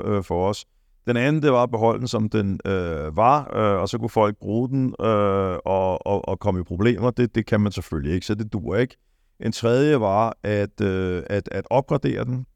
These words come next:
øh, og gøre den lovlig, og så bare lade det være der.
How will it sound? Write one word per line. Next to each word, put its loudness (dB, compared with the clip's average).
øh, 2
og -4
gøre 0
den -4
lovlig, 2
og -6
så -6
bare 2
lade 0
det -4
være -2
der. 0